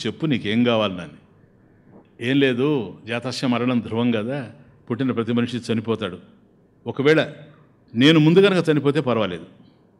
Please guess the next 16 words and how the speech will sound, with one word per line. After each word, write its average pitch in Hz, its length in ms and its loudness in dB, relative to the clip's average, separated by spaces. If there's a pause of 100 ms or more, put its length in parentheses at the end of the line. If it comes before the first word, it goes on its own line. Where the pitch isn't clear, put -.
(140)
సుమంగళిగా 165 420 2
వెళ్ళిపోతాను. 123 500 -2 (640)
ఒకవేళ 175 260 4
అట్లా 175 200 0
కాకుండా 127 520 0 (380)
నేను 147 360 4
చనిపోక 170 460 2
ముందే 160 340 4
గనక 135 440 0 (340)
నా 151 220 6
భర్త 123 300 -4
గనక 151 400 0
చనిపోయే 131 360 2
పరిస్థితులు 113 500 -4
గనక 95 180 -8
ఉంటే 104 680 -2